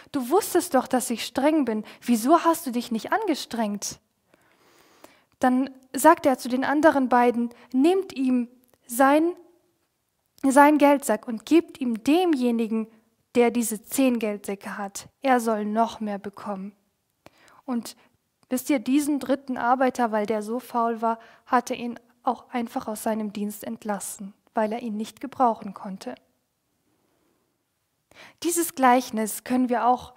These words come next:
mit uns vergleichen. Also diese Geldsäcke, das sind die Gaben, die Gott uns gegeben hat. Ja, so wie der Kaufmann diesen Arbeitern diese Geldsäcke gegeben hat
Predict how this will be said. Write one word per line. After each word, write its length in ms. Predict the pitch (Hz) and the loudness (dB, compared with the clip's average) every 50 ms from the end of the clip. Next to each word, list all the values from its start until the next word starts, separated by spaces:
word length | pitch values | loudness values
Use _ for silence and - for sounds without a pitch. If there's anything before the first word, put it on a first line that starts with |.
| - - _ - | -20 -12 _ -6
mit 140 | 240 226 | -4 -4
uns 300 | 247 - 294 311 311 - | -2 0 0 0 0 -2
vergleichen. 800 | - - 240 220 196 202 190 185 190 196 190 - - 196 190 196 _ _ _ _ - - - - - - | -2 -2 -2 -2 -2 -4 -4 -4 -6 -6 -10 -12 -14 -14 -14 -16 _ _ _ _ -20 -20 -20 -20 -8 -4
Also 200 | - 220 208 208 | -4 -4 -4 -4
diese 260 | 196 214 196 214 208 | -8 -6 -6 -4 0
Geldsäcke, 800 | - 240 311 403 427 - - - 220 214 214 - 254 277 302 - _ _ _ _ _ _ _ _ - | 2 4 4 4 4 2 -2 -4 -4 -4 -4 -2 -2 -2 -2 -2 _ _ _ _ _ _ _ _ 2
das 240 | - 320 339 - - | 4 4 4 2 0
sind 320 | 320 311 302 - - - _ _ _ _ _ - - | -2 -2 -2 -2 -6 -12 _ _ _ _ _ -4 -2
die 420 | 254 254 254 254 254 269 269 - _ - 240 220 | 0 2 2 2 0 0 -2 -6 _ -12 -2 2
Gaben, 580 | 262 262 285 320 311 262 - 226 208 208 208 | 2 4 6 6 6 6 4 0 -4 -4 -4
die 120 | 208 226 202 | -6 -4 0
Gott 320 | - 254 262 311 - - | 2 4 4 2 0 -4
uns 280 | - 240 220 208 - - | -8 -8 -8 -8 -6 -6
gegeben 600 | - 220 202 - 240 240 226 202 226 190 - 196 | -6 -6 -4 -2 -2 -2 -2 -4 -6 -10 -10 -12
hat. 160 | 190 190 - | -12 -10 -4
Ja, 160 | - 233 302 | 0 0 0
so 140 | 285 285 254 | 0 -2 -4
wie 60 | 240 | -4
der 140 | 214 202 202 | -4 -4 -6
Kaufmann 720 | - - 226 247 302 359 349 - - 240 226 233 254 294 302 - - - - - - _ - | -2 2 6 6 6 6 4 2 -2 0 2 2 2 0 -4 -8 -14 -20 -20 -20 -20 _ -2
diesen 200 | - 269 233 240 | 0 0 0 0
Arbeitern 720 | 233 - 269 320 285 294 277 269 - 262 254 247 247 247 247 - - _ _ - | 2 4 6 6 8 6 6 4 2 0 0 0 0 -2 -6 -8 -16 _ _ -2
diese 420 | 262 247 220 233 226 214 214 214 - _ _ - | -2 0 2 2 2 2 0 -2 -6 _ _ 0
Geldsäcke 560 | 254 233 240 254 240 - 262 247 247 - 202 | 2 2 2 2 2 2 2 2 0 -2 -8
gegeben 560 | - 220 202 - 208 208 208 208 254 254 240 | -8 -8 -4 -2 0 0 0 0 -2 -4 -2
hat 340 | 285 339 370 - - - | -2 -2 -2 -4 -8 -18